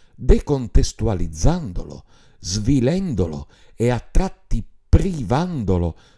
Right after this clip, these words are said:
della propria intima essenza. Non è più essenziale sapere cos'è un cacciavite, ma saperlo usare. Ora, questo tutt'al più può aiutare a risolvere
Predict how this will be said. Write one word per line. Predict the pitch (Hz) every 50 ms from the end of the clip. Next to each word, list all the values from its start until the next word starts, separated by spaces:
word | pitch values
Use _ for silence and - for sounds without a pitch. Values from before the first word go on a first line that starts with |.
| -
della | - - 107 104 104 107
propria | 107 - - 139 139 - - - 101 101
intima | 104 113 127 135 110 - - 104 98 101 92
essenza. | 92 87 - - - 104 90 87 85 82 - - 101 90 - - - - - - -
Non | - 113 143 156 165
è | 165
più | - - 208 240
essenziale | 214 156 - - 135 113 98 - 147 139 113 101
sapere | 90 - - 107 98 - - 123 147 151 139 123 113 110 - - - - _ _ _ -
cos'è | - - 101 87 - 113 113
un | 110 104 95 -
cacciavite, | - - 92 - - - - 92 90 90 82 - - _ - - - - - - _ _ _ _ _ _ - _ _
ma | - 104 - - - _ _
saperlo | - - - - - - - 110 101 - 104 107 123
usare. | 131 131 135 120 107 87 - - - - - - - - - - _ _ _ _ _ _ _ _ _ _ _ _ - - _ _ _ _ - -
Ora, | 170 160 143 135 131 - - - - - - _ _ - - - -
questo | - - 165 151 117 - - - 107 107 104 101 92
tutt'al | - 117 107 - - 127 120 -
più | - 117 110 101 92
può | - - 98 101 101 101
aiutare | 104 107 110 110 110 - - 139 147 165 165 170 165 175 175 - _ -
a | - 104 104 101
risolvere | 92 104 104 - - - 190 196 160 104 90 85 82 87 87 - 73 -